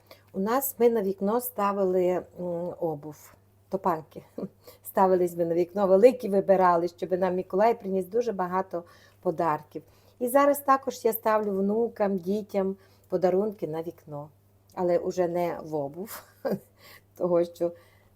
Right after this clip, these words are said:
це вже якби в нас такої традиції вже немає, але все одно це всі подарунки йдуть на вікно. Виливаю, ось бачите, ось таке от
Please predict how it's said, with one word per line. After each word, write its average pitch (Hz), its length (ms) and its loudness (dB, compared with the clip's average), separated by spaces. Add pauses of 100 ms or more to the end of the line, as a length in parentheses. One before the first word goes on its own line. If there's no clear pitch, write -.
це 175 200 0
вже 165 160 -4
якби 165 280 0
в 160 60 -2
нас 165 220 -2
такої 165 380 -2
традиції 165 680 -4
вже 165 200 -6
немає, 175 680 -8
але 160 180 -8
все 233 340 -8
одно 185 460 -6
це 190 260 -8 (120)
всі - 300 -16
подарунки 170 600 -10
йдуть 156 300 -18
на 160 80 -12
вікно. 156 380 -20 (1300)
Виливаю, 156 720 -8 (220)
ось 156 160 -20
бачите, - 380 -14
ось 180 120 -12
таке - 260 -16
от 147 260 -16